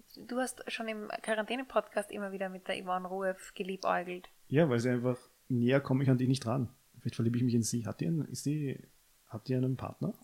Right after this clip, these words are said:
Speaker 1: Tatsächlich,
Speaker 2: Ist
Speaker 1: also
Speaker 2: sie
Speaker 1: da müsste ich
Speaker 2: verheiratet?
Speaker 1: mich wirklich einlesen. Ich habe
Speaker 2: <laughs>
Speaker 1: keine Ahnung.
Speaker 2: Muss mich einlesen. Dann greifen wir mal zur Biografie von ihr. Das, das ist eh neben dir.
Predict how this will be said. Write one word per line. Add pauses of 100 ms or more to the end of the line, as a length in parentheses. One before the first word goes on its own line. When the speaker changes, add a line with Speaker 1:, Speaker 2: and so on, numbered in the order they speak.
Speaker 1:
Tatsächlich,
Speaker 2:
Ist
Speaker 1:
also
Speaker 2:
sie
Speaker 1:
da
müsste
ich
Speaker 2:
verheiratet?
Speaker 1:
mich
wirklich
einlesen.
Ich
habe
Speaker 2:
<laughs>
Speaker 1:
keine (120)
Ahnung.
Speaker 2:
Muss
mich
einlesen. (460)
Dann
greifen
wir
mal
zur
Biografie
von
ihr.
Das, (160)
das
ist
eh
neben
dir.